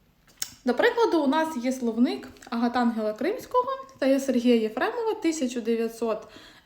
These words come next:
двадцять четвертий, тисяча дев'ятсот тридцять третій років, російсько-український словник. І саме там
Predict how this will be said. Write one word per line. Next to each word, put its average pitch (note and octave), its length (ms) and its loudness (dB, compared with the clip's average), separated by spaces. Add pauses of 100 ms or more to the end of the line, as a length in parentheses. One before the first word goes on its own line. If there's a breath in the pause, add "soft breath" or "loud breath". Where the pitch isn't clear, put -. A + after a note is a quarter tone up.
(120)
двадцять A3+ 340 -2
четвертий, F4+ 460 -2
тисяча D#4 360 -4
дев'ятсот A3 340 -4
тридцять A#3+ 240 -2
третій C4+ 320 0
років, G#3+ 280 -6
російсько-український B3+ 800 -4
словник. G3 380 -10 (400 loud breath)
І F4+ 140 4
саме B3+ 320 4
там B4+ 220 0